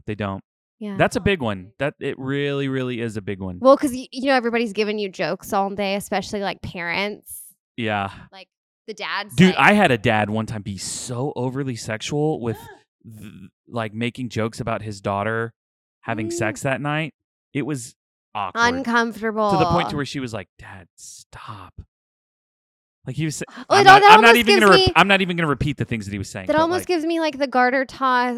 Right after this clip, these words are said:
Speaker 2: garter
Speaker 1: It's, like,
Speaker 2: situation
Speaker 1: disrespectful.
Speaker 2: where, like, they, it's
Speaker 1: That's,
Speaker 2: kind
Speaker 1: like,
Speaker 2: of uncomfortable
Speaker 1: objectifying.
Speaker 2: to go underneath.
Speaker 1: Yeah.
Speaker 2: And, like, it's, like, I, the one we just edited was really cute.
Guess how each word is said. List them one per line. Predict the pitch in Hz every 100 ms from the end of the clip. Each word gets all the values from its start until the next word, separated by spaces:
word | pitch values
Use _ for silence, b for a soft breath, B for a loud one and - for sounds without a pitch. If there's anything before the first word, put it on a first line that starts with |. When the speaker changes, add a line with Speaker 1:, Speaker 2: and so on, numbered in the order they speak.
| -
Speaker 2:
garter | 226 233 233 233 226 220 214
Speaker 1:
It's, | 330
like, | -
Speaker 2:
situation | - 233 220
Speaker 1:
disrespectful. | 320 233 220 185
Speaker 2:
where, | 220
like, | 220 214 - 180
they, | 220 220 180
it's | - 220 -
Speaker 1:
That's, | 165
Speaker 2:
kind | 220 240
Speaker 1:
like, | 233
Speaker 2:
of | 175
uncomfortable | 233 220 226
Speaker 1:
objectifying. | 226 190 294 226
Speaker 2:
to | 294
go | 311
underneath. | 320 311 320 339
Speaker 1:
Yeah. | 320 233 143 98 90
Speaker 2:
And, | -
like, | 247 233 -
it's, | 254 - - _ _ _ _ _ _ _ _ -
like, | 233 - _ -
I, | 240 226
the | 262
one | 254 311
we | 294
just | 233 -
edited | 196 190 139
was | 185 185
really | 175 185
cute. | - 196 190 214